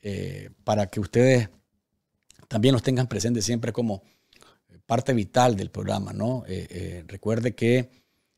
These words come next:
en la familia Multiservices los estamos esperando siempre para que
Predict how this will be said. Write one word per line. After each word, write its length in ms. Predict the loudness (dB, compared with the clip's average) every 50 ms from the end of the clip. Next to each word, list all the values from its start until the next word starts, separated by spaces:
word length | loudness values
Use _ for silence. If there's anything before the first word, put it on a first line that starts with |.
| _ _
en 160 | _ -8 -6 -4
la 80 | -2
familia 280 | -2 0 2 2 2 2
Multiservices 640 | 2 0 -2 -2 2 2 2 4 4 0 -2 0 -2
los 80 | -2
estamos 320 | -2 -2 -2 0 0 0 -2
esperando 420 | -2 -4 -4 -2 -2 -2 -2 -2
siempre 360 | -2 -2 -2 -2 -2 -4 -4
para 260 | -2 -4 -4 -4 -6
que 180 | -8 -10 -10